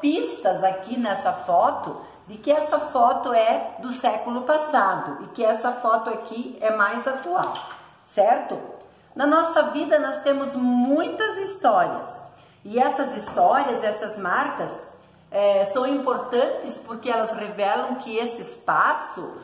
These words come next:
ou a vida das pessoas passou por transformações. Ou seja, elas revelam um pouco da história, história da, daqueles espaços, história das pessoas.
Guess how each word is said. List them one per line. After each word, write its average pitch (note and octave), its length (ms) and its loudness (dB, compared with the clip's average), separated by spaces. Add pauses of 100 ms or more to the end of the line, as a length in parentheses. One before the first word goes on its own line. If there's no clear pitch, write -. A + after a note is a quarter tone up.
(140)
ou G3+ 140 2
a G#3 100 4
vida A#3+ 280 -4
das G#3 240 -4
pessoas A3 680 -4
passou A#3 440 0
por A3+ 180 -2
transformações. C#4+ 1120 -2 (560)
Ou A#3 120 2
seja, A3+ 560 -4 (320)
elas A3+ 240 2
revelam A3+ 480 0
um A#3+ 140 -6
pouco F4+ 400 0
da D#4 100 2
história, G3 640 2 (480)
história F#3+ 400 0
da, E3+ 220 0
daqueles F3 460 -6
espaços, F#3 800 -2
história G3 380 -2
das - 200 -4
pessoas. A3 500 -8